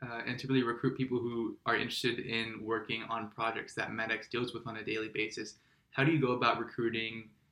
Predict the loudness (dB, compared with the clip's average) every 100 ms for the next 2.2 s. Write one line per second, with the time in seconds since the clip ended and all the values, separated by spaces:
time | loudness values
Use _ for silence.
0 | _ -10 -10 -8 -8 -2 0 0 -2 -8
1 | -8 -8 -10 -14 -2 6 8 8 6 4
2 | 2 0